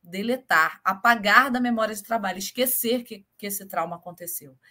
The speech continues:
E aí, o registro, ele foi colocado nas zonas hipocampais.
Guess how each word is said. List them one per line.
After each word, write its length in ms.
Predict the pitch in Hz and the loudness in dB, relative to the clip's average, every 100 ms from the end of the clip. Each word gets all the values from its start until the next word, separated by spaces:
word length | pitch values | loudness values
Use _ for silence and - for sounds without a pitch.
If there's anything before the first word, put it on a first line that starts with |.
| _ _ _ _ _ | _ _ _ _ _
E 100 | 240 | 2
aí, 460 | 330 320 277 370 370 - _ _ _ _ _ _ _ _ _ - | 6 6 4 0 -2 -12 _ _ _ _ _ _ _ _ _ -4
o 140 | 262 | 4
registro, 640 | 302 320 226 330 415 - 285 | 6 6 2 0 0 2 4
ele 200 | 262 254 | 4 4
foi 160 | 240 | -2
colocado 600 | 240 247 233 233 214 220 | 2 4 4 6 6 6
nas 220 | 220 220 208 | 2 0 0
zonas 300 | 208 202 202 | -2 -2 -6
hipocampais. 920 | - 202 196 196 151 131 - - | -8 -6 -6 -2 -4 -4 -10 -18